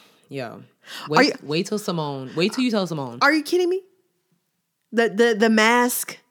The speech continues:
Speaker 1: The
Speaker 2: The ma-, surprise, Sydney. The ghost mask.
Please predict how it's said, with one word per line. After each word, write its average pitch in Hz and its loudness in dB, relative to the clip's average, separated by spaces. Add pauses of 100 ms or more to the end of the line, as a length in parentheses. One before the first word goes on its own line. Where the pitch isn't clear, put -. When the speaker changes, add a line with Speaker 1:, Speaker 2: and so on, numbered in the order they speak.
(680)
Speaker 1:
The 170 -2 (220)
Speaker 2:
The 220 2
ma-, 208 2
surprise, 190 -2
Sydney. 196 -6 (100)
The 196 0
ghost 208 2
mask. 208 0